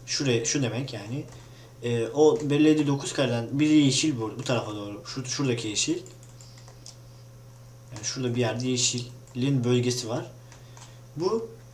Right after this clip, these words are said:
diyoruz ki, Allah kapattım. E, yeşil bölgeye sapling dik. Ama biz, e, sadece sapling dikmesini istediğimiz için her yeri doldurduk.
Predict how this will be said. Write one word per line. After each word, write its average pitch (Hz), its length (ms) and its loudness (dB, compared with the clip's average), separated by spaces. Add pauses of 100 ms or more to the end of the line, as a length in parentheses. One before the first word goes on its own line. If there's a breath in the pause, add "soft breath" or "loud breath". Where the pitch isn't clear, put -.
(120)
diyoruz 185 340 8
ki, - 240 -4 (180)
Allah 110 260 -10 (120)
kapattım. - 480 -16 (1120 loud breath)
E, 131 60 -4
yeşil 170 400 6
bölgeye 170 360 6 (280)
sapling 135 520 -4
dik. - 300 -8 (480)
Ama 143 240 4
biz, - 300 0
e, 123 340 2
sadece 135 360 4
sapling 127 440 -4
dikmesini 117 400 -8
istediğimiz 104 460 -10
için 143 120 -4
her 127 100 2
yeri 117 200 -2
doldurduk. 117 560 -2